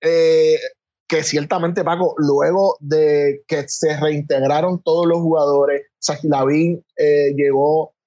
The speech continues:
eh, saludable, Patrick Williams llegó saludable, eh, Patrick Beverley llegó en cambio.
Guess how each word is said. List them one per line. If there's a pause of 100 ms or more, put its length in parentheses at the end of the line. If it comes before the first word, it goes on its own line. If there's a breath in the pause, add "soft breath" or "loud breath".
(340)
eh,
saludable,
Patrick
Williams
llegó
saludable, (400)
eh,
Patrick
Beverley
llegó
en
cambio.